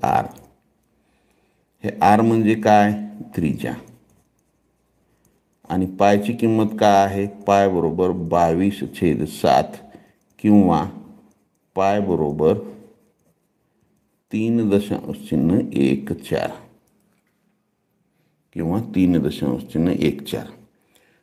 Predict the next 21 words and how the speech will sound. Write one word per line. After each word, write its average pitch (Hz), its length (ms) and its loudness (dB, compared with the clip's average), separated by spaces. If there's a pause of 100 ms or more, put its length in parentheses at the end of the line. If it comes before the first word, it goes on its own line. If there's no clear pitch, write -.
(140)
तर 131 80 4
मग 120 320 6 (840)
आपल्याला 147 500 6
आता 151 180 2
इथं 151 220 0 (220)
त्रिज्या 147 420 8
आहे, 92 280 0 (1040)
त्रिज्या 143 300 4
दिलीच 156 460 4
नाही. 104 300 2 (720)
काय 135 260 6
दिले? 139 480 4 (520)
तर 117 80 4
आपल्याला 120 420 6
दिले 117 280 2
व्यास. 98 340 2 (1040)
मग 110 480 4
अगोदर 123 400 6
आपण 127 300 4
काय 117 240 4
करू? 92 340 -4